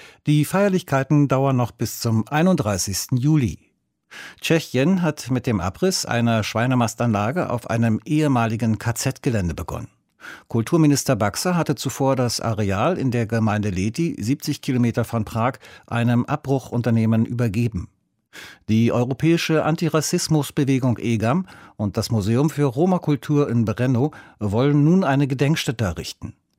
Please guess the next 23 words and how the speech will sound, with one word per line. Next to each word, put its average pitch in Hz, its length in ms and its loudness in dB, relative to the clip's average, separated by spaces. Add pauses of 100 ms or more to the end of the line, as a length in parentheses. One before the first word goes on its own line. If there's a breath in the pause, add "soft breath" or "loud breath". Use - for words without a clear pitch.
(260 loud breath)
In 113 200 0
dem 131 180 0
Konzentrationslager 156 1160 0
waren 120 260 2
zwischen 120 320 -2
August 110 540 -2
neunzehnhundertzweiundvierzig 113 1300 -2
und 107 280 -4
Mai 110 260 2
neunzehnhundertdreiundvierzig 113 1200 -2 (340 loud breath)
rund 135 260 2
eintausenddreihundert 151 840 0
Sinti 135 340 -2
und 127 200 -2
Roma 143 220 4
inhaftiert. - 680 -4 (480 soft breath)
Viele 139 360 0
von 127 200 0
ihnen 131 260 2
starben 135 400 0
in 123 120 0
dem 127 120 0
Lager, 120 380 0